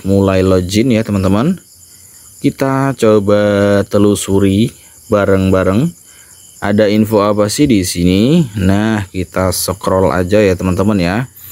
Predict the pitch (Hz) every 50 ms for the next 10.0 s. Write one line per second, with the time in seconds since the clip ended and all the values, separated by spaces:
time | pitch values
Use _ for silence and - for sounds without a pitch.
0 | - - - - - - - 110 123 143 151 143 127 117 117 120 117 120 117 110
1 | - 107 104 107 107 104 107 104 101 - - 107 104 95 85 80 101 110 123 135
2 | 131 117 104 101 98 98 95 95 95 95 95 95 95 95 95 92 - - - 92
3 | 98 95 98 - - - 113 104 98 92 95 101 127 156 160 - - - - -
4 | - - - - - - - - - - - - - - - - - - - -
5 | 104 107 101 - 113 113 113 113 120 127 135 139 139 139 139 135 139 139 139 139
6 | 131 120 - - - - - - - - - - - - - - - - - 92
7 | 101 98 101 95 85 101 - - - 107 107 98 101 101 101 98 92 95 98 92
8 | 104 - - - 67 71 76 80 - - - - - - - - - - - -
9 | - - - - - - - - - - - - - - - - - 92 90 120